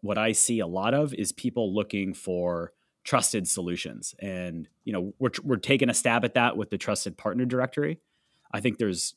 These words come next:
so much stuff that we can do around building trust and credibility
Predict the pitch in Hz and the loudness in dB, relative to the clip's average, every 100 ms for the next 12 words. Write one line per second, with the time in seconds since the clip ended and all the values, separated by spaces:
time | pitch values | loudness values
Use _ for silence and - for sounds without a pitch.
0 | _ _ _ _ _ _ _ _ - - | _ _ _ _ _ _ _ _ -6 2
1 | 139 127 113 101 - 104 - 80 92 95 | 6 8 6 4 0 -2 -2 -4 -2 -2
2 | 90 90 90 85 - 98 92 87 107 101 | -2 0 0 -2 -4 -4 -2 -2 0 0
3 | 92 - 107 82 - 85 - 101 73 87 | -2 -4 -6 -4 -6 -6 -4 -4 -2 0
4 | 95 95 104 | 2 2 2